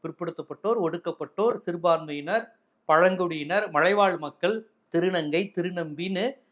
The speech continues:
சமுதாயத்துல எதன் அடிப்படையில் அழுத்தப்பட்டாலும் அதன் அடிப்படையில் அவர்களுக்கு உரிமை கொடுத்து,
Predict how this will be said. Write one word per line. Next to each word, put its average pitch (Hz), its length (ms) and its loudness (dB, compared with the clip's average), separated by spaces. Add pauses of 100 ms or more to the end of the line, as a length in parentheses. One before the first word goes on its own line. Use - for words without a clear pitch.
(340)
சமுதாயத்துல 220 760 6
எதன் 180 280 2
அடிப்படையில் 226 500 -4
அழுத்தப்பட்டாலும் 175 840 0
அதன் 180 240 2
அடிப்படையில் 220 480 -4
அவர்களுக்கு 175 440 -6
உரிமை 185 300 -4
கொடுத்து, 165 600 0